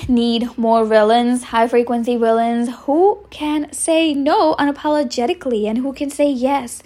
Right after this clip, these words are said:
from this genuine space. Like, "Yes, I wanna do this because I really love doing it." And that feels more clean, that feels more pure, that feels really, really powerful.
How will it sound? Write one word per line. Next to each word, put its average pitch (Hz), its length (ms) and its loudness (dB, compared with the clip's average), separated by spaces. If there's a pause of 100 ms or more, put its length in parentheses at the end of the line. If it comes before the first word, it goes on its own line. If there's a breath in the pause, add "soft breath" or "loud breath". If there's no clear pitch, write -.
(380 loud breath)
from 269 160 -2
this 254 120 -6
genuine 269 540 0
space. 254 640 0
Like, 254 220 -4
"Yes, 285 380 -6
I 440 140 -4
wanna 392 180 -4
do 339 380 -2
this 339 340 2 (280 loud breath)
because - 180 -2
I 311 100 2
really 320 400 2
love 311 260 0
doing 330 340 0
it." 262 260 -2 (880 soft breath)
And 240 140 0
that 247 120 2
feels 320 360 2
more 240 260 2
clean, 247 640 0 (240 loud breath)
that 214 100 -12
feels 247 280 0
more 226 180 -2
pure, 247 580 0 (220 loud breath)
that 220 180 -6
feels 262 520 2 (560 soft breath)
really, 247 580 4
really 220 300 2
powerful. 214 800 -4